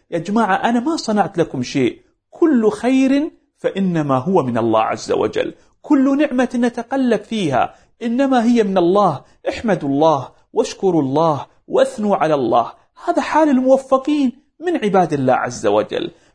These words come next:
بينما تجد في الطرف الآخر بعض الناس، غفر الله عز وجل لهم، ماذا يقول؟ إن نجا من حادث سيارة يقول:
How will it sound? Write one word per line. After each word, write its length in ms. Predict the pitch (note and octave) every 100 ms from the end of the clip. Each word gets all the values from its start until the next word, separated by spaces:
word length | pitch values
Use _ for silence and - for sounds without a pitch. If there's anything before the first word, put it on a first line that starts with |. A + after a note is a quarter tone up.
| -
بينما 400 | G4 D#4+ A#3 A3
تجد 280 | B3 A3
في 100 | F3+
الطرف 460 | D#3+ - F#3+ E3 -
الآخر 640 | B2 B2+ C#3 B2 B2 A2+ - _ _
بعض 380 | D#3 A3+ E3 D3+
الناس، 600 | D3 C#3+ C#3 C3 A#2+ -
غفر 440 | A#2+ E3 - C#3+
الله 520 | C#3 B2+ D3+ E3 C3 C#3
عز 300 | D3 C#3 C#3+
وجل 580 | C3 B2+ F3 C#3+ C3
لهم، 340 | D#3+ F3+ A3 C4 - _ -
ماذا 280 | A3 C4+ E3
يقول؟ 580 | C#3+ A2 B2+ A#2 A2+ A#2+ _ _ _
إن 180 | B3+ B3
نجا 240 | C4 B3 A3+
من 140 | A3+
حادث 360 | - A#3 G#3 G#3+
سيارة 600 | - A3 A3+ A3+ A#3 A#3 _ _ -
يقول: 320 | E3+ G#3